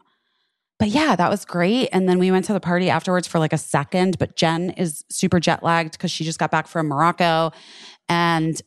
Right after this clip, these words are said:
um, I was not jet lagged, but I also was just, like, maybe not feeling, like,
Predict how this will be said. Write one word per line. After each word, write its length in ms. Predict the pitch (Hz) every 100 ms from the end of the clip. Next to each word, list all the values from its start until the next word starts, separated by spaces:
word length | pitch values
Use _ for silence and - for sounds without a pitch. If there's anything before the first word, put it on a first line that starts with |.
| -
um, 380 | 165 156 151 143 -
I 240 | 156 165
was 180 | 165 170
not 240 | 165 - -
jet 260 | 180 170
lagged, 300 | 170 165 151
but 80 | -
I 100 | 147
also 240 | 131 139 151
was 100 | 147
just, 160 | 151
like, 200 | 147 -
maybe 420 | 156 147 147 147 147
not 300 | 143 131 -
feeling, 300 | 151 143 143
like, 220 | 135 117